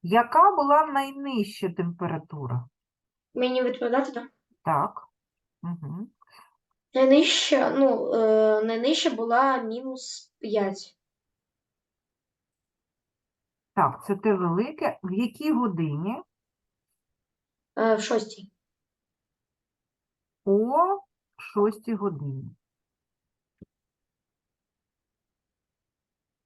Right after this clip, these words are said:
Speaker 1: Так, е, п'яте, найвища.
Speaker 2: Щось бахкає.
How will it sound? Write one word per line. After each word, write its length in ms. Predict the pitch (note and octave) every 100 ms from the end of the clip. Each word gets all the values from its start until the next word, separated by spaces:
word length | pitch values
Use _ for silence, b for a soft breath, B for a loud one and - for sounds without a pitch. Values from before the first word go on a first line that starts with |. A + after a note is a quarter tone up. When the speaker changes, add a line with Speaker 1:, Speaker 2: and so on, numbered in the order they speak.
| _ -
Speaker 1:
Так, 380 | F3+ A#2 - - G3+
е, 200 | F#3 E3+ F3
п'яте, 760 | G#3 A3 D3 C3 - A#3 E4 E4+
найвища. 1000 | F#3+ A3 B3 G#3+ G3+ E3 - - G3+ A#3+ - _ _ _ _ _ _ _ _ _ _ _ _ _ _ _
Speaker 2:
Щось 320 | - - G#3
бахкає. 580 | G3 A#3+ A#3 D4 A3 A3